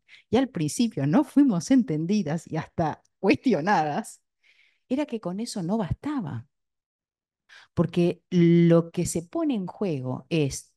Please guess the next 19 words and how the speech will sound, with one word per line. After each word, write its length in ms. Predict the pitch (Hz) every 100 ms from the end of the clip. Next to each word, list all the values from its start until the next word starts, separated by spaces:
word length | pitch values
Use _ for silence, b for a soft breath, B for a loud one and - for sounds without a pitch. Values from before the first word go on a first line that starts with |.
| _ -
esto 380 | 226 - 226
otro 240 | 247 170 147
que 80 | 139
vos 140 | 139
decís, 420 | 131 - 110 - -
la 320 | 160 165 160
trama. 580 | - 196 180 135 117 120 _ b b _
¿Qué 240 | 220 240
hay 320 | 240 254 262 240
de 160 | 190
trama 680 | - 208 220 220 220 214 214
de 180 | 175 165
todo 380 | 156 180 175 165
eso? 400 | 156 156 - 143
¿Por 220 | 196 196
qué 260 | - 254 226
eso 220 | - 180
se 220 | - 143
da? 300 | 123 113 -